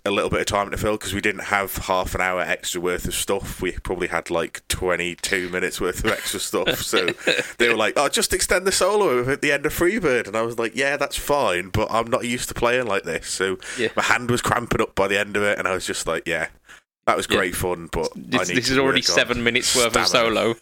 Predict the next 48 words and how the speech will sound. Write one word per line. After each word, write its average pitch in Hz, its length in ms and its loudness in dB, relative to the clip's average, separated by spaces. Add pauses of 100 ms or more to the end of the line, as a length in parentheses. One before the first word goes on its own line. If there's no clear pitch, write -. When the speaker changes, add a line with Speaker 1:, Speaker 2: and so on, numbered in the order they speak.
(160)
Speaker 2:
<laughs> - 400 -4
Speaker 1:
Yeah. - 360 0 (120)
Speaker 2:
Yeah. 120 180 2
Speaker 1:
And 101 140 2
you're 107 100 2
asking 113 240 0
me 113 60 6
Speaker 2:
Come 117 80 2
Speaker 1:
to 139 180 4
Speaker 2:
on, 107 60 -2
Speaker 1:
go - 80 0
Speaker 2:
people. 127 260 -2
Speaker 1:
for - 560 -8
<laughs> - 0 -
like 110 180 0 (140)
ten, 107 320 0
an 107 100 2
extra 107 300 -2
ten 107 240 0
after 98 240 -2
that, 98 220 0
and 85 80 -8
it, 78 160 -8 (180)
Speaker 2:
That's 107 240 -2
it. 104 240 -4
Speaker 1:
yeah, 82 220 2 (340)
it 113 80 4
was, 117 180 2
it 151 160 2
was 135 120 0
great 117 260 2
fun. 87 300 -2 (220)
Um, 82 440 0 (920)
Speaker 2:
You 120 100 4
Speaker 1:
loved - 120 2
Speaker 2:
get, 110 60 4
Speaker 1:
every 95 180 0
minute. 92 320 0 (340)
Speaker 2:
you 117 80 -2
get 143 120 2
to 151 80 2
a 135 40 2
certain 104 300 4
age, 107 220 2
don't 107 180 0
you? 107 140 2
And 104 140 0
then 104 380 -2